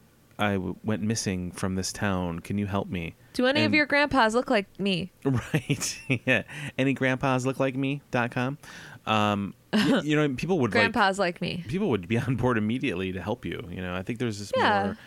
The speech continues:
Speaker 1: 'cause it's easy to help.
Speaker 2: Yeah.
Speaker 1: Yeah.
Speaker 2: Mm-hmm.
Speaker 1: Wow.
Speaker 2: Yeah, so this woman watching Unsolved Mysteries, uh,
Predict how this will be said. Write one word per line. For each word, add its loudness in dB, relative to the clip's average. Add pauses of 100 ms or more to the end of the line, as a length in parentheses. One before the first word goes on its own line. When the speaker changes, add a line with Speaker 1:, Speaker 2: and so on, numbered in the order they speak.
Speaker 1:
'cause 0
it's -6
easy -2
to -6
help. -6 (220)
Speaker 2:
Yeah. 0 (260)
Speaker 1:
Yeah. -6 (840)
Speaker 2:
Mm-hmm. -8 (580)
Speaker 1:
Wow. -6
Speaker 2:
Yeah, 4
so 2
this 0
woman 2 (200)
watching 2
Unsolved 2
Mysteries, -2
uh, 2